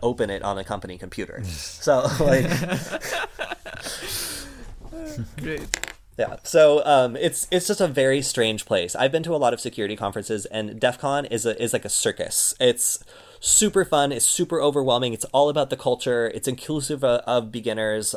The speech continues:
Speaker 1: Um, you really get, like, a slice for, like, what the, the funnest part of the culture is about. Um, but yeah, you have to accept the fact that it is Las Vegas. There's heavy surveillance. There's heavy police presence. People go there, um, to live out a fantasy and do stupid shit.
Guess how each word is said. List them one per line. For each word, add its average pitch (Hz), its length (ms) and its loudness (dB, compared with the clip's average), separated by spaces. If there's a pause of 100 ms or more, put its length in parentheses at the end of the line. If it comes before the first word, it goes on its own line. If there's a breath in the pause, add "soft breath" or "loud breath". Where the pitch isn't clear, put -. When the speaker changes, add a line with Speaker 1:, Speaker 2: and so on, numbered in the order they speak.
Speaker 1:
Um, 98 400 0
you 147 180 -2
really 160 260 2
get, 139 120 2
like, 123 120 -4
a 117 40 -4
slice 113 320 -2
for, 110 120 -2
like, 107 200 -4
what 113 140 0
the, 107 220 0
the 107 100 -2
funnest 113 380 -4
part 107 120 0
of 98 60 -2
the 98 80 -6
culture 98 300 -6
is 95 80 -8
about. 90 340 -4 (380 loud breath)
Um, 90 420 -2
but 120 160 2
yeah, 101 300 0
you 135 160 -2
have 131 160 0
to 123 100 -4
accept 113 300 -2
the 110 80 -8
fact 98 180 -2
that 95 180 -12
it 110 220 -8
is 110 140 -2
Las 104 200 0
Vegas. 95 520 -2
There's 107 220 -4
heavy 113 320 -6
surveillance. 98 680 -4
There's 110 180 -6
heavy 113 260 -6
police 110 280 -8
presence. 101 460 -4 (240 loud breath)
People 196 260 2
go 151 220 4
there, 170 420 0
um, 113 340 -2
to - 140 -4
live 127 220 2
out 123 140 2
a 110 40 -4
fantasy 95 580 -6
and 110 200 -6
do 120 160 -2
stupid - 400 -4
shit. - 340 -6